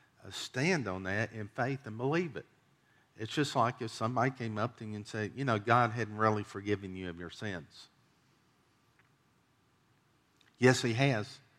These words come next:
No, he hasn't. I happen to know I have it on good <laughs> authority.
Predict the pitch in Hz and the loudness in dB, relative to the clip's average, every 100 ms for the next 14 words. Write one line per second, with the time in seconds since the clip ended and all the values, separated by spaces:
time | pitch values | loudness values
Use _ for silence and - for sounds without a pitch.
0 | _ _ - 113 110 101 107 95 78 - | _ _ 6 8 10 8 4 2 -6 -16
1 | _ _ - 107 117 104 98 95 101 98 | _ _ 2 4 4 -2 -6 -6 -2 0
2 | 92 101 95 92 92 87 104 101 - - | 0 -4 -6 -6 -6 0 2 2 0 -8
3 | - 110 107 101 92 | -6 2 4 4 -2